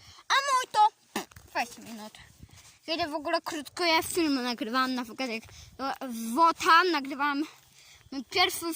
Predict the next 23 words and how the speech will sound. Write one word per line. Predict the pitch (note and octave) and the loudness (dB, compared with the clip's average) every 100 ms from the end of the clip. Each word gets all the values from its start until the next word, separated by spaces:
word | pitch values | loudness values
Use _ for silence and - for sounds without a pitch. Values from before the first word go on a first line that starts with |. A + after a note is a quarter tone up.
| - | -2
film | F#4 E4+ C#4 | 0 2 0
w | E4 - A#4+ | -2 2 2
Ender | A4+ G#4+ G#4+ C#4+ F#4+ | 4 4 2 0 2
Dragon, | F#4 E4+ D4 C#4+ | 2 2 0 -4
jak | B3+ | -4
byłem | B3+ F#4+ E4+ | 0 2 4
nahypowany | D#4+ D#4+ D4 C#4 C#4+ D4+ D4+ C#4+ - - - - | 0 -2 -2 -2 2 4 2 -4 -12 -20 -14 -2
na | E4 | 0
Smoka | F4 G#4+ B4 C5+ C5 C5 - | 0 -2 4 6 6 4 4
Kresu, | C#5 D#5 D5+ C#5 A#4+ | 4 6 6 4 6
ale | G#4 A4 A4+ | 6 4 2
to | |
jest, | A#4 A4 - - - - - | -2 -4 -8 -12 -16 -14 -8
jestem | G4 A#4+ G#4+ | -4 -2 0
nahypowany | G#4 A4+ G#4 - G4 G#4 G4 | 0 2 -2 -2 -2 0 0
na | F#4 | 0
psy. | - - E4+ D4 - - - - - _ _ _ | 0 0 2 0 -4 -12 -20 -20 -20 _ _ _
Nie | C#4+ | -4
wiem | D4+ | 0
dlaczego. | D4+ - C4 G3+ G#3+ A3+ - _ _ _ _ _ _ _ _ _ _ _ - | 0 0 -4 -4 -10 -12 -18 _ _ _ _ _ _ _ _ _ _ _ -14
Dachowiec | D4 E4 C4+ A3+ | 0 2 2 -4
za | A3 | -10
niedługo. | A3+ G#3 G#3+ | -10 -10 -10